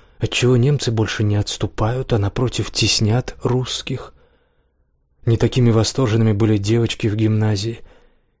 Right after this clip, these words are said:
Иные уже успели похоронить ушедших на войну отцов и старших братьев, к другим вернулись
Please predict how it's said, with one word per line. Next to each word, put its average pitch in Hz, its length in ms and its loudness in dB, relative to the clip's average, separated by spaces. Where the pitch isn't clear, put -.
Иные 117 340 4
уже 107 220 0
успели 107 480 0
похоронить 110 600 0
ушедших - 520 -2
на 110 100 2
войну 110 320 2
отцов 117 460 -2
и 113 100 -4
старших 98 540 -4
братьев, 110 580 -4
к 117 80 0
другим 120 340 4
вернулись 123 760 4